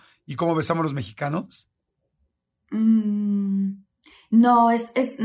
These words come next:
Speaker 2: eso no. Tiene que ver con la forma de la cara, la forma de la boca, cómo empatas. Este, no, pero no, no hay diferencia. Hay diferencias en cosas, o sea, como que los mexicanos sí tienden a ser más románticos.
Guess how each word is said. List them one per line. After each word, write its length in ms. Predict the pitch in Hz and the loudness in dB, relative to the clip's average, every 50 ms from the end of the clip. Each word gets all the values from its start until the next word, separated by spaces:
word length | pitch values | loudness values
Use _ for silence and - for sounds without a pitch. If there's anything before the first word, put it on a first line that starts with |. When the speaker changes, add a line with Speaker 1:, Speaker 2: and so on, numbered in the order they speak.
| 220 - - | -6 -4 -2
Speaker 2:
eso 240 | 233 240 240 269 | -2 -2 0 0
no. 260 | 247 233 208 208 196 - | 0 0 -2 -2 -4 -2
Tiene 200 | 233 240 269 277 | 0 2 2 2
que 100 | 269 247 | 2 2
ver 140 | 233 233 | 0 0
con 120 | 233 247 233 | 0 0 -2
la 140 | 226 214 - | -2 -2 -2
forma 280 | 208 202 214 226 233 | -4 -4 -2 -2 -4
de 60 | 208 | -4
la 140 | 196 185 180 | -4 -6 -6
cara, 420 | 185 202 196 196 196 196 190 190 190 | -2 -2 -2 0 0 -2 -4 -4 -4
la 80 | 190 | -6
forma 280 | - - 202 202 202 196 | -6 -6 -6 -6 -4 -6
de 60 | 190 | -6
la 100 | 185 185 | -8 -6
boca, 420 | 180 196 202 196 196 196 202 202 | -2 -2 0 0 -2 -2 -6 -6
cómo 200 | - 202 202 208 | -6 -4 -6 -6
empatas. 720 | 208 202 - 196 220 220 220 - 196 202 190 190 - - - _ _ _ _ _ _ _ _ | -6 -6 -6 -4 -4 -4 -4 -4 -4 -4 -4 -4 -8 -12 -18 _ _ _ _ _ _ _ _
Este, 480 | - - 202 - - - 202 202 - - - | -10 -10 -10 -10 -6 -4 -2 -2 -2 0 2
no, 340 | 226 247 247 226 208 202 196 | 2 4 4 4 4 2 0
pero 180 | 214 208 233 | -2 -2 0
no, 500 | 226 226 220 208 185 175 165 - - - - | 0 2 2 0 -2 -4 -4 -8 -12 -14 -12
no 80 | - 214 | -10 -10
hay 60 | 220 | -8
diferencia. 520 | 220 226 220 - 196 190 208 196 - 196 190 - _ _ _ _ - | -6 -8 -8 -8 -8 -10 -10 -10 -10 -14 -16 -18 _ _ _ _ -4
Hay 120 | - 294 - | -2 -2 -2
diferencias 560 | 392 - 381 311 302 302 302 339 339 330 330 | 0 0 2 4 4 4 2 0 -2 -2 0
en 140 | 240 202 190 | 0 -2 -2
cosas, 520 | - - 202 202 202 - - - - - | -2 -2 -2 -2 -2 -4 -8 -12 -12 -12
o 40 | 196 | -10
sea, 160 | - 220 208 | -8 -8 -6
como 220 | - 214 214 208 | -6 -6 -6 -6
que 100 | 208 220 208 | -6 -6 -4
los 180 | 208 208 202 208 | -4 -4 -4 -6
mexicanos 840 | 214 214 214 214 214 - 233 226 233 247 262 285 294 - - - _ _ _ _ _ _ _ _ | -6 -8 -8 -10 -8 -4 -4 -2 -2 -2 -2 -4 -4 -8 -12 -18 _ _ _ _ _ _ _ _
sí 320 | - - - 254 254 247 254 | -16 -8 -2 0 0 0 0
tienden 400 | - 254 240 240 240 233 240 226 | 0 -2 -2 0 0 0 0 0
a 80 | 202 190 | 0 -2
ser 260 | - - 208 202 202 | -2 -4 -2 -2 0
más 300 | 202 196 196 202 196 196 | 0 0 -2 -2 -4 -4
románticos. 960 | 196 190 185 185 180 180 180 175 175 - - - - - - - - _ _ | -6 -4 -4 -4 -6 -6 -8 -8 -10 -14 -18 -20 -20 -20 -20 -20 -20 _ _